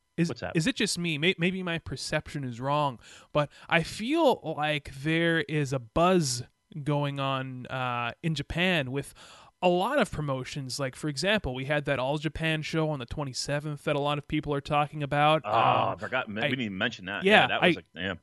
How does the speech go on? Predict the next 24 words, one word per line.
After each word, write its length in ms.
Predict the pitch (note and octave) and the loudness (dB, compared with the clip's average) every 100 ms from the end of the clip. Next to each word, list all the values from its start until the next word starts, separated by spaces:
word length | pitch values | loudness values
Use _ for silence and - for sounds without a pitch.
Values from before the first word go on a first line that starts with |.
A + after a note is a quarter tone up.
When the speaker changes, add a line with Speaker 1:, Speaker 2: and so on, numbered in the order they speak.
| _ | _
Speaker 1:
And 80 | F3 | 2
also, 280 | A#3 D4 F#3 | 2 2 0
I 100 | B2+ | -2
feel 260 | - G3+ F#3 | -6 -4 0
like, 340 | F3 E3+ - | 0 0 0
uh, 320 | E3 E3 E3 | 0 2 2
Noah 540 | D#3 D3+ F3 D4+ B2+ G#2+ | -2 0 2 2 0 -4
is 200 | - B2+ | -8 -8
getting 360 | D3 C3 C3 B2 | -8 -8 -10 -8
more 240 | C#3 C#3+ | -4 -2
of 100 | C#3 | -4
a 60 | C3 | -6
buzz 260 | A#2+ C#3+ C3 | -2 -2 -2
again. 460 | B2+ B2 A#2 A#2 | -6 -6 -6 -8
Uh, 240 | A#2 A2 A#2 | -8 -6 -2
Eddie 240 | E3 D#3+ C3+ | -2 0 2
Edwards, 480 | E3+ G3 A3 G3 D3+ | 4 6 6 4 -4
the 80 | |
new 160 | C3+ C#3+ | -4 -6
G 280 | C3 C3 D3 | -8 -6 -4
H 220 | C#3+ C3+ | -4 -4
C 260 | - D#3+ D3+ | -8 -6 -4
heavyweight 440 | B2+ C#3+ C3 A#2 | -4 -4 -6 -8
champion. 720 | - C#3 C3+ D#3 F3 F3+ G3 | -8 -6 -6 -2 -2 -2 -4